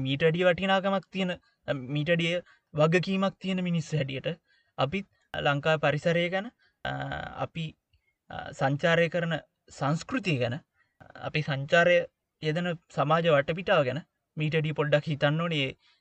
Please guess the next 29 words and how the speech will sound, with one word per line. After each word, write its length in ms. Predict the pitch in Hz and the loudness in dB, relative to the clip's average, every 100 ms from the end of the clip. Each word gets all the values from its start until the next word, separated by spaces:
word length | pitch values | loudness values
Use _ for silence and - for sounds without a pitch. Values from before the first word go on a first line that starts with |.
| - | -4
සංචාරය 360 | 139 139 160 160 | 0 4 6 6
කරන 200 | 156 151 | 2 0
ප්‍රදේශයේ 500 | 143 131 151 165 175 | 0 2 2 2 0
ඉන්න 160 | 175 180 | -2 -2
මිනිස්සු 320 | 180 180 190 | -4 -4 -4
ගැන 140 | 180 | -4
අපි 180 | 175 175 | -2 -4
මීට 180 | 175 170 | -6 -2
වැඩිය 220 | 175 180 | 0 0
හිතන්න 260 | 170 175 185 | 0 -2 -4
ඕනේ. 180 | 233 - _ _ _ - | -10 -14 _ _ _ -6
ඉතින් 280 | 151 147 - _ _ _ _ 151 | -2 -4 -6 _ _ _ _ -2
මේ 140 | 147 | 0
ඔක්කොමත් 540 | 120 - 180 202 - | -2 -4 -2 -2 -2
එක්ක 180 | - - - - _ _ _ - _ | -4 -4 -12 -14 _ _ _ -20 _
හිතනවා 520 | - 147 - 185 214 | -14 -10 0 2 2
මේ 220 | 202 160 143 - _ _ _ _ _ _ - | 0 -2 -4 -8 _ _ _ _ _ _ -8
දේශීය 420 | 143 147 160 180 | -2 -2 -2 0
සංචාර 380 | 180 175 180 175 | 2 2 2 2
කර්මාන්තය 580 | - 165 165 165 165 196 - _ _ 147 | 2 0 2 0 -2 -6 -10 _ _ -6
විදේශීය 500 | 143 170 185 202 190 | -2 0 0 -2 -2
සංචාර 380 | 185 170 165 160 | -2 2 2 2
කර්මාන්තයේ 720 | 160 151 156 160 151 170 160 _ _ _ _ | 0 0 2 0 -2 -4 -6 _ _ _ _
ප්‍රමිතියටම, 640 | 190 147 160 170 175 185 214 - _ _ - | 0 0 0 -2 -2 -2 -4 -12 _ _ -6
ඒ, 340 | 135 131 - - - | -4 -4 -8 -16 -8
ඒ 180 | 143 | -6
ක්වොලිටියටම 720 | 131 - 147 170 170 185 190 190 185 _ | -4 0 0 0 -2 -2 -2 -4 -6 _
ගෙනාවට 500 | 147 135 151 185 196 156 | -6 -2 2 2 2 2
පස්සේ 380 | 143 - 143 | -2 -4 -12